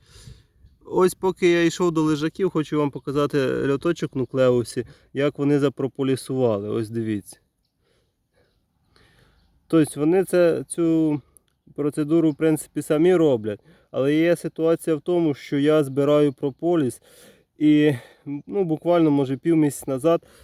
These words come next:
я пройшов і з усіх льотків... Цей прополіс вичистив. Тому як його,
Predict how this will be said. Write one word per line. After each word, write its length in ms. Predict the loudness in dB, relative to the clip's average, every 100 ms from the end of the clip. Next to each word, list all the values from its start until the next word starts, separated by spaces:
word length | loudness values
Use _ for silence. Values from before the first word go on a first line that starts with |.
| -14
я 200 | -2 -2
пройшов 600 | 0 -2 -2 -2 0 0 -4 _ _ _ _ _ _ _ _ _
і 400 | 0 2 2 0
з 100 | 0
усіх 420 | -4 -2 -2 -2
льотків... 600 | -4 -6 _ -6 -6 -6 -10 _ _ _ _ _ _ _ _ _
Цей 220 | -2 -2
прополіс 580 | 0 -4 -2 0 0 -2
вичистив. 520 | -4 -4 -6 -10 -12
Тому 280 | -8 -4 0
як 240 | 0 -2 -4
його, 340 | 0 0